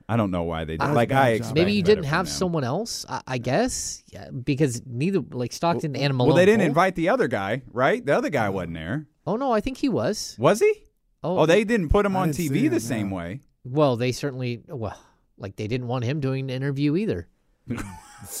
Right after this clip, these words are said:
Speaker 3: You don't want him to talk
Speaker 1: <laughs> That's
Speaker 3: at
Speaker 1: a
Speaker 3: all.
Speaker 1: good strategy.
Speaker 2: You know, it, it's really crazy because people don't get, like, the reason why this is all such an issue now is because it wasn't known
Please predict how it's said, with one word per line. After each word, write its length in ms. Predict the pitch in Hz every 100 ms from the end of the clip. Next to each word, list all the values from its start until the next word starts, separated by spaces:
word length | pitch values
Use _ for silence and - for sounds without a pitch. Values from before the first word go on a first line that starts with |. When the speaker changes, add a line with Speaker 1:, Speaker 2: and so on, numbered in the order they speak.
| 123 -
Speaker 3:
You 80 | 139
don't 160 | 143 123
want 140 | 123
him 120 | 113
to 100 | 139
talk 220 | 127 120 -
Speaker 1:
<laughs> 40 |
That's 200 | - 135
Speaker 3:
at 40 | 185
Speaker 1:
a 40 |
Speaker 3:
all. 60 | -
Speaker 1:
good 260 | - - -
strategy. 800 | - - - - - - - -
Speaker 2:
You 120 | 196
know, 160 | 277 254
it, 140 | 185 -
it's 240 | 185 -
really 240 | 226 285
crazy 440 | 247 240 254 208 165
because 280 | 147 156 -
people 240 | 190 208
don't 120 | 185
get, 180 | 151 165 143
like, 260 | 139 -
the 100 | -
reason 360 | 131 185 240 226
why 140 | 165
this 180 | 143 139
is 120 | 131
all 200 | 123 120
such 260 | - 123 -
an 80 | 104
issue 300 | 113 - 98
now 500 | 95 147 101 87 - _ _ _ _ _ _ _ _ _
is 140 | 143 -
because 500 | 151 165 147 - -
it 100 | -
wasn't 400 | 143 143 160 143 117
known 480 | 120 165 120 90